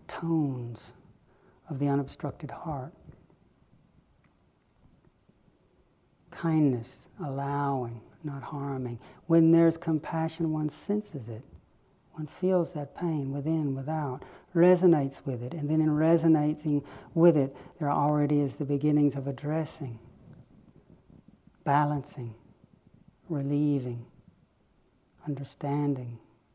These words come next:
that suffering. When there's beauty, resonate with that.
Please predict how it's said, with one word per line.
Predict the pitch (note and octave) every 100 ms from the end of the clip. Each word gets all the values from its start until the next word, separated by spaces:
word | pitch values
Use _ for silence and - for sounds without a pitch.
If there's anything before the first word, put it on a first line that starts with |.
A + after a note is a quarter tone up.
| _
that | - C#3+
suffering. | - D3+ - - - _ _ _ _ _ _ _ _ _ _ _
When | D#3
there's | C#3 B2+
beauty, | B2 D#3 E3 E3 A3 A3 _ _ _ _ _ _ - _ - _ _ _ _ _ _ _ - - - - - _ _ D#3+
resonate | C#3 D3 D3 D3 E3
with | D3+
that. | F3+ E3